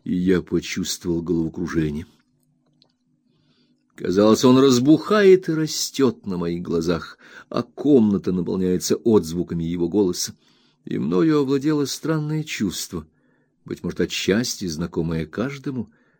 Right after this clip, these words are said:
будто все это уже происходило раньше, неведомо когда,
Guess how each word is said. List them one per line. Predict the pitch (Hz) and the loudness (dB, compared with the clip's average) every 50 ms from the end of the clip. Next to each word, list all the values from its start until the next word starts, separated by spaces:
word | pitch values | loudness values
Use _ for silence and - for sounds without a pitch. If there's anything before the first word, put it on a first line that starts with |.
| _ _ | _ _
будто | 95 - - - 98 | -12 -12 -8 -8 -10
все | - - - - - - 123 139 147 | -8 -8 -8 -8 -2 2 4 4 4
это | 139 123 - 92 | 4 0 -2 -2
уже | 82 87 82 | -4 -2 0
происходило | 92 90 90 82 - - 85 87 87 90 90 90 90 | 2 2 2 2 0 -4 -2 2 4 6 6 6 6
раньше, | 95 110 131 139 127 - - - - 127 | 6 4 4 0 -4 -8 -12 -12 -12 -12
неведомо | 117 92 85 87 87 92 87 85 85 90 85 | -10 -8 -6 -4 -2 -2 0 0 0 -2 -2
когда, | 80 - 87 85 82 80 85 104 127 127 | -2 -2 -4 -4 -2 0 0 0 0 0